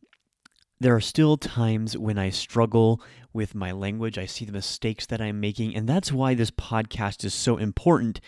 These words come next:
not just to me, but to everyone out there trying to study a language. Let me explain why. So one of the things I mentioned in the podcast yesterday was that, um, for the first little while when I was learning Japanese, I, I cried. Now, anyone that knows me know that I'm not a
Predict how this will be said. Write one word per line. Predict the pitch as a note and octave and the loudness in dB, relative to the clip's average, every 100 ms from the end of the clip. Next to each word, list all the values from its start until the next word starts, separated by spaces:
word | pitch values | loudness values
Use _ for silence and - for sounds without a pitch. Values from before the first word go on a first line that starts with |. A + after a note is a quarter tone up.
| - - - _ _ | -20 -20 -20 _ _
not | A#2+ D#3 - - | 0 2 0 0
just | - C#3 - - | 4 4 2 -2
to | A2 | 0
me, | F#2+ G#2+ A2 F2+ - _ - - _ _ | 2 2 2 -2 -12 _ -20 -20 _ _
but | - A2+ | 0 0
to | - | 0
everyone | A#2+ C3 C#3 | 0 2 4
out | A#2+ | 2
there | - A2+ | 0 -2
trying | - G#2 | -2 -2
to | F#2 | -2
study | - G2+ | -4 -2
a | G2 | -2
language. | G2 G2 G2 | -2 -4 -2
Let | G#2+ B2+ | -2 -2
me | D#3 D3+ - | 0 -2 -2
explain | A#2+ - A2 G2+ | -6 -4 -2 -2
why. | F#2+ | -4
So | A#2 - _ - | -6 -8 _ -2
one | D#3+ | 0
of | F#3+ | 2
the | |
things | E3+ C3 | 0 2
I | B2 | 4
mentioned | A2+ A2+ A#2 G#2+ | 4 2 0 -2
in | G#2 | 0
the | G2+ G2 | -2 -2
podcast | - A2+ G#2+ G#2 - G#2 - | -4 -2 -2 -2 -4 -4 -4
yesterday | G#2 A2+ B2+ - G#2+ F#2+ A2 - - - - _ | -2 -2 -2 -2 -2 -4 -8 -10 -18 -20 -20 _
was | A2+ G#2+ G2+ | -4 -4 -4
that, | G#2+ F#2+ F2+ | -4 -4 -6
um, | G2+ F#2 F#2 G2 _ _ _ | -6 -6 -6 -12 _ _ _
for | - | -8
the | A2+ | -6
first | - D#3+ - | -2 -2 2
little | D3 B2+ | 2 4
while | A2+ A2+ A#2 A2 | 4 4 4 4
when | G#2 | 4
I | |
was | G2+ G#2 | 2 2
learning | A2 A2+ | 0 0
Japanese, | G#2 G2+ G2+ G#2 G#2 G2+ | 2 0 0 -2 -2 -2
I, | G2+ F#2 | -4 -6
I | G#2 | -6
cried. | - G3 C#4+ - - _ _ _ _ - _ _ _ - | -4 -4 -4 -6 -14 _ _ _ _ -20 _ _ _ -6
Now, | A#2+ A2 G#2+ | 0 2 2
anyone | A2 A2 | 0 -2
that | G#2 | 0
knows | G#2 G2+ | 0 0
me | |
know | G#2+ G2 | 0 0
that | F#2+ | -2
I'm | F#2+ | -2
not | G2 | -4
a | F#2+ | -4